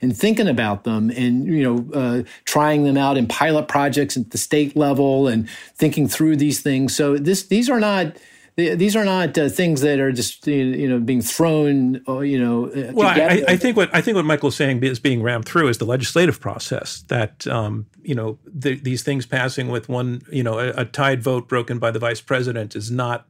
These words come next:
Speaker 2: it, that's, that is, uh, almost by definition a ramming through, especially using the end run of reconciliation.
Speaker 1: I, I hear you. I hear you, John. But look, I mean, we're not gonna get anything done.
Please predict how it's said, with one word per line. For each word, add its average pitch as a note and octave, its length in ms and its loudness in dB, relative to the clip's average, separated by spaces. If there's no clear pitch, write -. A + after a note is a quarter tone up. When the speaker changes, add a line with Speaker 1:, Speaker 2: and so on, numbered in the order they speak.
Speaker 2:
it, C#3 220 0
that's, C#3+ 280 2
that D3 300 2
is, C#3 220 2
uh, A#2+ 180 0
almost A#2+ 280 -4
by A#2 80 0
definition A#2+ 480 -2
a - 20 0
ramming A#2 380 -4
through, B2 360 -2
especially B2 480 -2
using C3 320 0
the B2+ 100 0
end C3 140 0
run B2+ 160 -2
of A#2 80 -4
reconciliation. B2 480 -2
Speaker 1:
I, C4 80 4
I - 20 4
hear A#3+ 320 2
you. C#3+ 340 0
I G#3+ 220 2
hear A3 160 2
you, D#4+ 140 2
John. C#3 340 2
But D#3 160 2
look, C#4+ 480 2
I F#3 60 2
mean, F3 180 4
we're F#3 60 4
not A3 120 2
gonna A#3 120 4
get A3 160 4
anything C#4+ 340 2
done. F#2+ 260 -4